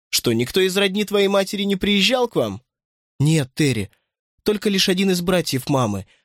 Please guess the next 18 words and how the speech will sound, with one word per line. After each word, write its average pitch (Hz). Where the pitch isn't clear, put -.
который 170
в 160
университете, 165
самый 185
молодой, 180
по 135
имени 151
Стефан, 110
и 139
только 175
лишь 151
один 156
раз 117
за 113
все -
время». 107
Повисла 113
пауза. 104